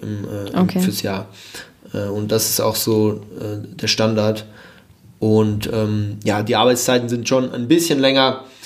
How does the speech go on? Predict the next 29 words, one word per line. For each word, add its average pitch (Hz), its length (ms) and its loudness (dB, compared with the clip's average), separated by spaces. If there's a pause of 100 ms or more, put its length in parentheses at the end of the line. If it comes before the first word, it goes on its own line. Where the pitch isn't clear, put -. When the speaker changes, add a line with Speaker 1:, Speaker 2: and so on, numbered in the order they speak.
(240)
Speaker 1:
ähm, 117 200 -2
aber 117 200 2
es 120 140 0
wird 127 140 2
auch 120 160 2
viel 131 280 2
natürlich, 113 640 -2
ähm, 107 300 -4 (160)
viel - 220 -4
aufgebläht 104 680 -4
und, 104 420 -10
ähm, 104 200 -10 (540)
sich, - 380 -6
äh, 107 220 -6 (120)
ja, 95 220 -6 (520)
dann 104 360 -4
vielleicht 107 240 -2
ein - 40 -14
bisschen 107 300 0
ein, 117 200 -2
zwei 113 160 0
Stunden 110 280 -2
dazu 107 260 0
gemogelt 120 480 4
Speaker 2:
Mhm. 165 40 0
Speaker 1:
hier 98 100 -4
und 92 140 -10
da. 92 220 -10 (220)
Speaker 2:
Okay. 196 360 0